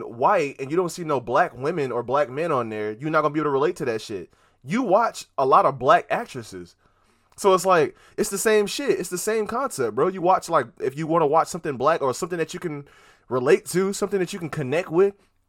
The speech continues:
it's the same thing. But, like, for gay people, it's the same shit. Like, they have a, a Disney movie that came out that's about, um, Chinese culture.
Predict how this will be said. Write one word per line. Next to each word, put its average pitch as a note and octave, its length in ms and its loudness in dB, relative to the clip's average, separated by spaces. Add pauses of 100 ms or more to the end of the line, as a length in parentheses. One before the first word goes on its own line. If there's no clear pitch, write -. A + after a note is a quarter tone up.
(580)
it's - 80 -16
the F3+ 80 -8
same G#3+ 260 0
thing. G#3 420 -4
But, C#3+ 120 2
like, E3 260 2 (320)
for F3+ 120 4
gay G#3+ 240 10
people, G3+ 420 0 (120)
it's G#3+ 120 2
the F#3 120 -6
same G#3+ 280 0
shit. G3+ 380 -2
Like, C3+ 220 2
they F3 120 2
have G#3 140 0
a, C#3+ 240 4
a B2 100 0
Disney E3+ 320 0
movie D#3 220 -2
that A#2 160 -4
came C3 180 -4
out A#2 120 0
that's A#2 140 -8
about, B2 320 2
um, A#2 460 -2 (920)
Chinese G3+ 480 0
culture. A#2+ 580 -2